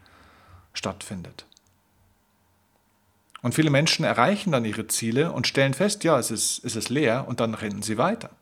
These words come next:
Weil sie glauben, ah, ich muss noch was Größeres erreichen, oh, ich muss noch mehr schaffen, oh, ich muss noch dieses schaffen, jenes schaffen. Wenn wir das mal geschafft haben, dann sind wir aber glücklich. Und sie hören nie auf, auf dieser Reise. Und sie finden nie das,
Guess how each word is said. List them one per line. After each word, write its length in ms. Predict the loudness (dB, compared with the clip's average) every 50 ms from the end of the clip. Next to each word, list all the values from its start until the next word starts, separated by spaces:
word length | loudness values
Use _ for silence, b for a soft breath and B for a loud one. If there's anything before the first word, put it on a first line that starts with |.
| _ _ _ _ _ _ _ _ _ _ _ _ _ _ _ _ -4
Weil 100 | -2 -2
sie 80 | -2 2
glauben, 220 | 4 4 4 4
ah, 160 | 4 2 2 2
ich 160 | 0 0 0
muss 160 | 2 2 2
noch 140 | 2 0 -2
was 180 | -4 -4 2
Größeres 460 | 4 4 4 6 4 0 -2 -2 -4 -4
erreichen, 340 | -4 -4 -6 -6 -6 -4
oh, 80 | -4 -4
ich 120 | -2 -2
muss 160 | -2 -2 -2 -2
noch 120 | -4 -4
mehr 220 | 0 4 4 4
schaffen, 400 | 4 2 -2 -6 -6 -6 -10 -10 B B B B B B B
oh, 80 | 0
ich 100 | 0 0
muss 140 | 0 -2 -2
noch 100 | -2 -4
dieses 280 | -2 -2 -2 -2 0 0
schaffen, 300 | 2 2 0 0 0 -2
jenes 200 | 0 0 0 0
schaffen. 300 | 0 -2 -4 -4 -4 -4
Wenn 100 | -2 0
wir 80 | 2 4
das 180 | 4 2 2
mal 100 | 0 0
geschafft 340 | 0 0 -2 -4 -4 -4 -4
haben, 100 | -4 2
dann 200 | 4 4 4 4
sind 120 | 0 0 -2
wir 80 | -2
aber 200 | -4 -6 -6 -8
glücklich. 400 | -8 -10 -10 -10 -12 -16 -18 -18 B B B B B B B B B B
Und 280 | 2 2 2 2 0 -8 -14 -6
sie 180 | -4 0 0 2
hören 180 | 2 2 0
nie 140 | 0 -2 -2
auf, 340 | -2 -2 -2 -4 -4 -6 -12
auf 140 | -16 -16 -14
dieser 260 | -14 -10 -10 -8 -6
Reise. 300 | -6 -6 -6 -6 -8 -12 -18 _ _ _ _ -20 -20 -20 -20 -20 -20 -20 _ _ _ _ -20 -18 -18 -16 _ -6
Und 100 | -4 -2
sie 80 | -2 -2
finden 540 | 0 -2 -2 -2 -4 -6 -6 -6 -8 -10 -10
nie 260 | -6 -4 -4 -4 -2
das, 520 | -4 -6 -6 -4 -4 -6 -6 -6 -8 -12